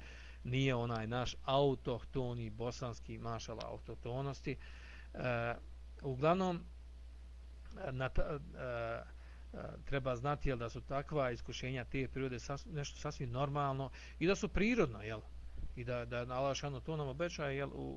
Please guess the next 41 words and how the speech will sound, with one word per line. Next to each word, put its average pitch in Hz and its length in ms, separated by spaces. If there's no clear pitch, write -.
u 147 120
kuranskom 139 560
ajetu, 151 340
jel? 104 160
Da 117 240
mi, 127 260
jel, 120 240
čim 170 320
kažemo 123 480
da 110 120
vjerujemo, 123 500
da 120 80
povje-, 135 220
da 123 80
smo - 140
povjerovali 135 320
Allah 135 240
šano, 143 200
da 147 80
ćemo 160 160
biti 175 180
iskušani, 113 480
da 120 80
vidimo 170 460
kako, 139 260
jel, 139 440
zaista 147 440
vjerujemo 190 600
ili 180 140
je 165 80
to 160 160
samo 165 220
bilo 156 220
na 135 120
riječima 156 600
ili 147 220
je 131 40
moda 139 460
i 131 100
sviđanje. 123 600
E, - 40